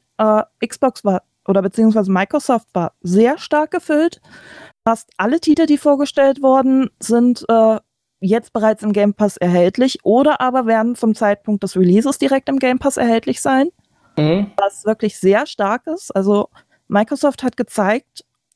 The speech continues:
Speaker 1: wir supporten unsere Konsole und wir supporten unsere Konsole wirklich richtig stark. Und,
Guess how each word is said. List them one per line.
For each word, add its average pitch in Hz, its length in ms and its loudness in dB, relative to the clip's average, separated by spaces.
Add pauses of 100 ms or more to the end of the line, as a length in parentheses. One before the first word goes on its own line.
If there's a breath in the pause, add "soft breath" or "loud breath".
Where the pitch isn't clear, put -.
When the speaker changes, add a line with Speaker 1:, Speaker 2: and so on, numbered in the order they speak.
(160)
Speaker 1:
wir 220 340 2
supporten 220 540 -4
unsere 254 260 -6
Konsole 240 460 2
und 220 140 2
wir 208 80 2
supporten 214 440 -2
unsere 208 220 -2
Konsole 202 420 2
wirklich 190 380 -6
richtig 190 420 -2
stark. 180 480 -4 (640 soft breath)
Und, 220 420 2